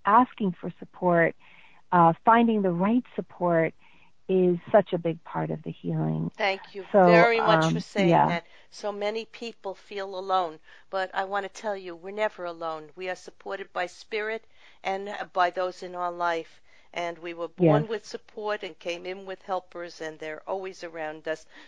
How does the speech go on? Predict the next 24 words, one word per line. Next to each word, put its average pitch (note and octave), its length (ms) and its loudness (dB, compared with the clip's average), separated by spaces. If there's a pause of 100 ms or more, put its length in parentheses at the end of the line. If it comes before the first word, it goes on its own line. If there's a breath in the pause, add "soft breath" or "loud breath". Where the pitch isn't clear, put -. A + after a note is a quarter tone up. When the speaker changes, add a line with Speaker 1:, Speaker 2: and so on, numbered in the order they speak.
Speaker 2:
from F3+ 200 -6
the F3+ 80 -10
minute F#3 260 -8
we F#3 140 -10
enter F3 260 -6
life E3 300 -8
till E3 260 -12
we D#3+ 160 -16
leave. D#3 580 -14 (960)
Speaker 1:
Yeah. D#3+ 260 -4
Speaker 2:
So E3 200 2
I D#3+ 280 0
Speaker 1:
I, E3+ 260 4
Speaker 2:
would F3 180 4
Speaker 1:
I - 20 4
Speaker 2:
like, G3+ 260 4
Speaker 1:
agree. D#3+ 300 -6 (120)
Speaker 2:
I F#3 180 -2
would F3 180 -12
like F3 240 -8
to E3+ 100 -16
thank F3 420 -12
you, A3 160 -12
Carla E3+ 440 -10